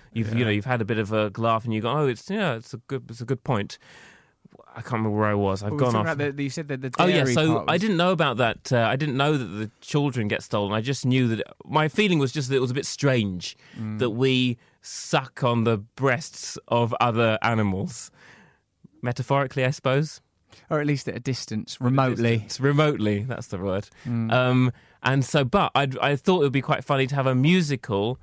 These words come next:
Speaker 1: um, where one of the characters was a, was a cow, and there was a song sung from her perspective about the cow, about the, um, the milk, uh, that was hers being stolen so that humans could drink it. And then, so I had to research what actually goes on,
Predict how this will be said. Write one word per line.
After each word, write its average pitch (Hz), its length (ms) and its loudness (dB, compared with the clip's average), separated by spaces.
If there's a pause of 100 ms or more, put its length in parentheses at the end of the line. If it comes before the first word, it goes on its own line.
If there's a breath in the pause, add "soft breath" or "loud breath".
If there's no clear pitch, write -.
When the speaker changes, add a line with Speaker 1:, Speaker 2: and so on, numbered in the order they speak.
(380 soft breath)
Speaker 1:
um, 120 560 2 (200 soft breath)
where 123 240 2
one 143 160 4
of 135 60 2
the 131 60 0
characters 123 500 -2
was 120 180 -4
a, 117 160 0
was 117 120 -2
a 117 80 -2
cow, 123 520 0 (160 soft breath)
and 117 260 0
there 123 100 4
was 120 80 0
a 120 80 -4
song 135 400 0
sung 143 300 0
from 123 160 -2
her 135 160 2
perspective 110 760 -4 (360 loud breath)
about 120 460 -2
the 123 80 -10
cow, 147 280 -2
about 117 380 0
the, 120 220 4
um, 113 240 0
the 120 100 0
milk, 127 480 0 (500)
uh, 104 520 2 (340)
that 120 100 -2
was 107 180 -4
hers 120 380 2
being 117 220 0
stolen 117 540 0
so 110 140 -2
that 104 100 -6
humans 107 540 -2 (240 soft breath)
could 120 140 -4
drink 143 260 0
it. - 220 -4 (340 loud breath)
And 123 280 2
then, 131 360 2
so 143 200 0
I 135 160 2
had 147 180 0
to 143 120 -2
research 117 500 0
what 120 260 0
actually 123 320 -2
goes 117 260 2
on, 120 260 0